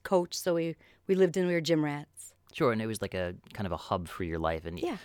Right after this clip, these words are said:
Speaker 2: a community center, kind of
Speaker 1: Absolutely.
Speaker 2: like the old school version of, like, that's where you would go. You'd go to the church and, okay.
Speaker 1: Correct.
Speaker 2: Very cool.
Speaker 1: But not so overbearing that I ever felt,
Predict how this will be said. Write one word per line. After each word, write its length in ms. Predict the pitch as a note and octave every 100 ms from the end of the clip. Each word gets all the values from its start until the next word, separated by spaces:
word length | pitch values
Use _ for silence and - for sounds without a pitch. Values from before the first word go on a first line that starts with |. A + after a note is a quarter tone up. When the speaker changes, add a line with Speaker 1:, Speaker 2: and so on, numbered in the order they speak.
| -
Speaker 2:
a 80 | B2
community 520 | - B2+ A#2+ A2 G2+
center, 380 | - G#2 F#2+ F#2
kind 160 | G#2 F#2+
of 100 | F2
Speaker 1:
Absolutely. 380 | F2+ E3+ -
Speaker 2:
like 60 | A2
the 120 | G#2
old 160 | G2 F2+
school 240 | - G2
version 280 | F#2 F2+ F#2+
of, 80 | E2+
like, 160 | D#2+
that's 220 | - D#2+ -
where 240 | G#2 G#2
you 200 | G#2 A2+
would 120 | D3 D3
go. 200 | A#3+ B2+
You'd 260 | F#2+ E2
go 160 | F#2 B2+
to 60 | D#3+
the 140 | F#3+
church 380 | F#3 C4 _ -
and, 200 | F#2+ - _ - - _ -
okay. 220 | C#3+ - -
Speaker 1:
Correct. 240 | - - _ - _ -
Speaker 2:
Very 140 | G#2+
cool. 260 | - - G#2 - -
Speaker 1:
But 180 | A#3+ A3
not 320 | A3 G#3+ A3+ -
so 280 | - G#3+ G#3+
overbearing 640 | F#3 F3+ D#3+ F3 F3 F3
that 140 | D#3+
I 120 | D#3 D#3
ever 180 | D#3 D3
felt, 640 | - E3 D3+ - -